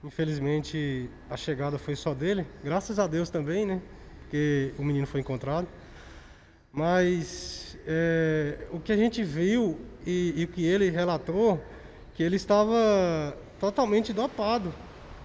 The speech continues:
Ele estava fraco, tonto. Ele relatou pro pai que deram alguma coisa, tipo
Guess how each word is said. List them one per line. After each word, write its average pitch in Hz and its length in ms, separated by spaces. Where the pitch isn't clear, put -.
Ele 151 160
estava 180 280
fraco, 190 600
tonto. 190 600
Ele 160 180
relatou 185 380
pro 185 140
pai 165 280
que 151 520
deram 170 300
alguma 160 340
coisa, 165 320
tipo 151 480